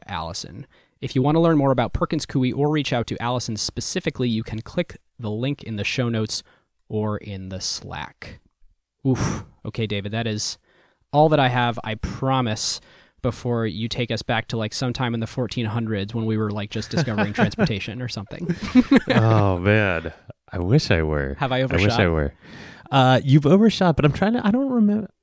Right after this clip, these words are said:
Speaker 2: I'm trying to think if this is the farthest back we've ever gone. I don't know. Listeners, uh,
Speaker 1: <laughs>
Speaker 2: if you remember going back further, <laughs> let us know. Hit us up
Speaker 1: Yeah,
Speaker 2: in the Slack.
Speaker 1: as if there's not enough to talk about in Uber. Let's, let's extend the
Speaker 2: Yeah.
Speaker 1: history even
Speaker 2: Oh,
Speaker 1: further
Speaker 2: let's
Speaker 1: in the
Speaker 2: extend.
Speaker 1: past.
Speaker 2: All right, here we go. We're starting,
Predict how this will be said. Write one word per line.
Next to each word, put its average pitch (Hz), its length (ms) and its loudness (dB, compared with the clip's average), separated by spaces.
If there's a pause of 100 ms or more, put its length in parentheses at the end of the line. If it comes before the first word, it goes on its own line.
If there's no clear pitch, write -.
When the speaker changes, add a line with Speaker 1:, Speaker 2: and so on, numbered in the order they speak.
Speaker 2:
I'm 151 100 -4
trying 247 160 2
to 196 40 0
think 190 140 4
if 165 80 0
this 160 200 4
is 147 80 0
the 139 100 2
farthest 127 360 4
back 110 220 2
we've 104 140 2
ever 95 160 4
gone. 82 360 4 (220)
I 107 60 0
don't 110 140 6
know. 87 160 2 (160)
Listeners, 90 440 4
uh, 82 240 6 (180)
Speaker 1:
<laughs> - 180 -4
Speaker 2:
if - 160 2
you 110 100 8
remember 117 380 6
going 113 240 6
back 104 220 4
further, 87 380 6 (280)
<laughs> - 240 -6
let 95 120 2
us 92 140 0
know. 82 160 4
Hit 85 140 0
us 87 120 2
up - 40 2
Speaker 1:
Yeah, 151 80 2
Speaker 2:
in - 40 -2
the 85 60 2
Slack. 82 200 2
Speaker 1:
as 78 100 4
if 208 100 2
there's 190 180 2
not 175 140 4
enough 180 180 0
to 160 60 -4
talk 156 240 0
about 139 180 0
in 127 80 0
Uber. 120 300 0
Let's, 131 280 -2
let's 139 180 0
extend 120 300 4
the 113 40 8
Speaker 2:
Yeah. 98 60 8
Speaker 1:
history 117 320 2
even 120 240 -4
Speaker 2:
Oh, 131 180 6
Speaker 1:
further 107 80 4
Speaker 2:
let's 107 160 6
Speaker 1:
in - 60 4
the - 20 -2
Speaker 2:
extend. 71 460 0 (120)
Speaker 1:
past. - 120 -10 (280)
Speaker 2:
All 95 100 2
right, 85 360 6
here 98 220 6
we 92 100 6
go. 73 360 4 (240)
We're - 100 0
starting, 95 640 4